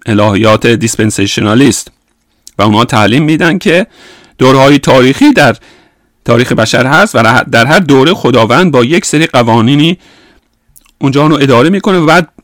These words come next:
قوانین تازه‌ای رو میاره. این سیستم الهیاتی میگه که نقشه خداوند برای کلیسا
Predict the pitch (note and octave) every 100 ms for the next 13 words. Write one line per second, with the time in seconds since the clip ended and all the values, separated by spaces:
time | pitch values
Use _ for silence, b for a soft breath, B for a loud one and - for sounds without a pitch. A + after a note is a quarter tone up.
0 | _ - C3 C3 D3 D#3+ C#3+ C#3+ C4 D#3
1 | G2+ E2+ - b b b _ _ _ _
2 | - _ _ _ _ _ B3 D4 - -
3 | D#3+ B2+ A#2+ B2 A2+ A2 - F#3 D3 D#3
4 | G3 A#3 C4 b b b b b b _
5 | _ _ _ C3 C3+ - C4+ D3+ B2 C3+
6 | C3+ A#2+ G3+ - _ _ _ _ _ -
7 | B2 B2 A#2 - C#3+ F3 -